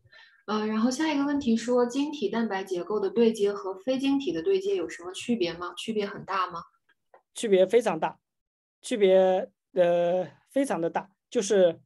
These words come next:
Speaker 2: 你比如说这个例子为例哈，这个例子为例就是说，这个蛋白质是一个非晶体结构，它，它这个结构是来自于 AlphaFold Two 预测的，当然你也可以来自于，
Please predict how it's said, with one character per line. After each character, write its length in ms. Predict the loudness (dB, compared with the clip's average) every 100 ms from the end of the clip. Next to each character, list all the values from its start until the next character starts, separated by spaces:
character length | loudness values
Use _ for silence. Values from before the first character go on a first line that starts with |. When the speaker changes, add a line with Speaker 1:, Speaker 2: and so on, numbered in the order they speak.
| -6
Speaker 2:
你 100 | 2
比 80 | 4
如 80 | 4
说 180 | 2
这 160 | 0 0
个 60 | -2
例 160 | -2
子 80 | -2
为 100 | -2
例 180 | -2 -2
哈， 300 | -2 -6 -6 _ _ _ -6
这 100 | -2
个 60 |
例 160 | 2 4
子 80 | 4
为 160 | 4
例 160 | 2 0
就 140 | 0
是 60 | 0
说， 280 | 0 0 _ _ _ _ _ _ _ _ -6
这 100 | -2
个 80 |
蛋 140 | 0 2
白 100 | 0
质 100 | -2
是 140 | -2
一 40 | -2
个 60 |
非 240 | 0 0 2
晶 160 | -2
体 120 | -2
结 160 | -4 0
构， 200 | 0 -2 _ _ _ _ _
它， 380 | 0 2 0 -6 _ _ _ -4
它 220 | -2 0
这 100 | 0
个 60 |
结 120 | 0 2
构 120 | 2
是 120 | 0
来 160 | -2 -2
自 120 | 0
于 80 | 0
AlphaFold 480 | 0 -2 -2 -2
Two 160 | -2 -6
预 100 | -4
测 200 | -4 -6
的， 80 | _ _ _ _
当 140 | 0 2
然 260 | 2 0
你 60 | 2
也 120 | 2
可 140 | 4 4
以 80 |
来 160 | 4 0
自 100 | 0
于， 160 | -4